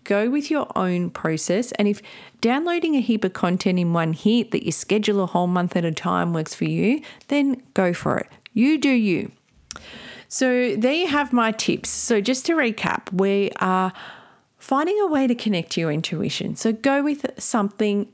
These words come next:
that works for you. Then we're gonna capture what comes through.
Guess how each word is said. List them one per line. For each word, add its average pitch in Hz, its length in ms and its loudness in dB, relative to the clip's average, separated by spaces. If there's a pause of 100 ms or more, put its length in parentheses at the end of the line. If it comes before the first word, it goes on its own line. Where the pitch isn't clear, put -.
(140)
that 170 340 -2
works 170 320 -2
for - 140 -4
you. 175 280 -4 (1300)
Then 302 120 2
we're 339 100 0
gonna 320 200 0
capture - 480 -2
what 180 120 -2
comes 160 300 -4
through. - 320 -2